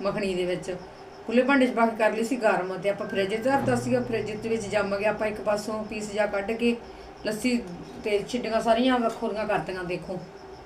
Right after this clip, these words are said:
ਨਾ ਤਾਂ ਇਹ 'ਚ ਖੱਟਾਪਣ ਰਹਿੰਦਾ। ਇਹਨੂੰ ਬਸ ਇੱਕ ਵਾਲਾ ਦਵਾਓ, ਦੋ ਵਾਲੇ ਦਵਾਓ, ਦਵਾ ਕੇ ਤੇ ਇਹਨੂੰ ਲਾ ਲਓ। ਆਪਾਂ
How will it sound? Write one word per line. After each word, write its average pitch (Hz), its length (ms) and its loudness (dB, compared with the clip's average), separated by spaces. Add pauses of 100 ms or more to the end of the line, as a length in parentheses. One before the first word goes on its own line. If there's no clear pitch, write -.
(1300)
ਨਾ 220 100 4
ਤਾਂ 254 140 6
ਇਹ 254 80 4
'ਚ 294 120 0
ਖੱਟਾਪਣ 226 460 6
ਰਹਿੰਦਾ। 233 380 4 (640)
ਇਹਨੂੰ 269 140 6
ਬਸ 285 180 8
ਇੱਕ 262 160 4
ਵਾਲਾ 254 280 8
ਦਵਾਓ, 220 400 8
ਦੋ 220 200 8
ਵਾਲੇ 208 220 8
ਦਵਾਓ, 220 300 4
ਦਵਾ 214 280 8
ਕੇ 220 140 4
ਤੇ 226 120 2
ਇਹਨੂੰ 226 160 2
ਲਾ 180 160 4
ਲਓ। 226 120 4
ਆਪਾਂ 220 400 2